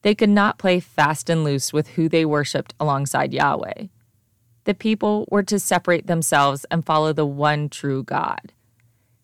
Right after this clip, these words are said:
Instead, their habitual sin risked undermining the entire return movement. Ezra's reaction drew a crowd.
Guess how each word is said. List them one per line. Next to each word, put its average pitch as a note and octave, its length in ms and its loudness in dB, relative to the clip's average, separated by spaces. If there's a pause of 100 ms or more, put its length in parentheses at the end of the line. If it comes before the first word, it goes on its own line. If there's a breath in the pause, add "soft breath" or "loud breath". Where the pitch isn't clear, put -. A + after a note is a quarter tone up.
(220)
Instead, F3+ 560 2 (100)
their F3 160 4
habitual F3 560 0
sin C#3 300 -2
risked D#3+ 440 -2 (140)
undermining F3 680 0
the D3+ 100 -2
entire D#3 640 -2
return C#3 520 -6
movement. - 460 -18 (1600)
Ezra's C4 380 0
reaction F3 680 0
drew D3+ 220 2
a C#3 60 2
crowd. - 540 -6